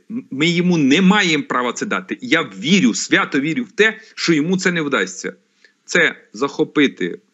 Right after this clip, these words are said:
Донецьку, Луганську області в адміністративних кордонах, це схід України, так як вони вже були визнані так звані незалежні,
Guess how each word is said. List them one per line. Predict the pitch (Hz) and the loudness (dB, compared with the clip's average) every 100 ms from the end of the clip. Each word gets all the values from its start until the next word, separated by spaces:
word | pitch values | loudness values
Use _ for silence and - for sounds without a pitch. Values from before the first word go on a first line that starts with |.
| _ _ _ | _ _ _
Донецьку, | - 113 120 110 - - | -6 0 0 0 -4 -4
Луганську | 98 113 101 95 - - | -2 -2 -4 -6 -8 -2
області | 104 95 92 - - 87 - - | 0 0 -4 -6 -6 -6 -6 -12
в | 95 107 | -2 0
адміністративних | 98 95 92 101 95 95 87 82 | 0 -2 -4 -6 -2 0 0 -4
кордонах, | - 87 139 202 185 _ _ _ - | -6 0 0 0 -4 _ _ _ -2
це | 117 | -2
схід | 113 - 101 - | 0 0 -2 -4
України, | - 82 82 117 190 - - _ - - _ - | -4 -2 0 0 0 -4 -12 _ -20 -20 _ -6
так | 139 - | -4 -2
як | 110 | -2
вони | 117 113 | 2 2
вже | 107 | 0
були | 98 107 95 | -2 0 2
визнані | 107 104 98 90 | 4 2 2 0
так | 87 127 107 | 0 -2 -2
звані | 110 117 101 92 | 0 0 0 -2
незалежні, | 90 92 82 95 139 143 208 | -2 -4 -2 0 -2 -2 -6